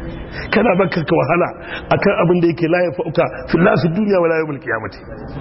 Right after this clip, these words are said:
Ba zai amfane ka a duniya ba, wallahi. Babu wani tun da za a ci a duniya wai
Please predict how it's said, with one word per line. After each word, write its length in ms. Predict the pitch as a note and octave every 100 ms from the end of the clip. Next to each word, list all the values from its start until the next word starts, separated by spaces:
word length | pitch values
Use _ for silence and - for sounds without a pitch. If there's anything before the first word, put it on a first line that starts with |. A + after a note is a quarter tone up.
| - - A2 - - - - - - - -
Ba 120 | B2+ G3
zai 140 | C4+ C#4+
amfane 280 | G3 G3+ A3
ka 100 | F#3
a 60 | D#3
duniya 240 | F3+ E3+
ba, 80 | D3+
wallahi. 540 | C#3+ C3 C#3+ F#3 E3 A#2 - - - - -
Babu 340 | B2 F#3+ F#3+ E3
wani 140 | F3
tun 140 | F#3 F3
da 80 |
za 100 | D#3+
a 140 | E3 D3
ci 120 | C#3
a 100 | C3+
duniya 240 | C#3+ D#3 D3
wai 160 | D#3+